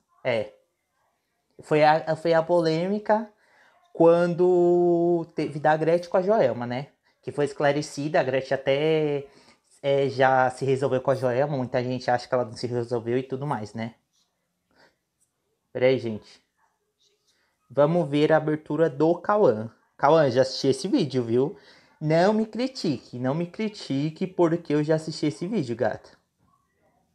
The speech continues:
E o Cauã, ele fala de um jeito muito engraçado, gente. Eu amo o jeito que o Cauã fala. Ele é muito engraçado.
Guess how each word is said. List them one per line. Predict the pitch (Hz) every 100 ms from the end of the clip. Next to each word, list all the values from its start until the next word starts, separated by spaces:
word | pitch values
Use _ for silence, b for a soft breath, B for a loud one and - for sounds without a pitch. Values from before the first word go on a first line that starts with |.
| _ _ _ _ _ _ _ _ _ _ _ _ _ _
E | 170
o | 196
Cauã, | 185 151 156 170 147
ele | 135
fala | 147 151
de | 151
um | 151
jeito | 151 156
muito | 151 156
engraçado, | 165 170 - 127 117 113
gente. | 107 101 - 110 - _ _ _ _ _ _ _ _ _ _ -
Eu | 160 160
amo | 160 185 214 214 214
o |
jeito | 185 180 -
que |
o | 170
Cauã | 170 170 165
fala. | 160 120 113
Ele | - 127
é | 151
muito | 139 143
engraçado. | 160 160 185 - 120 113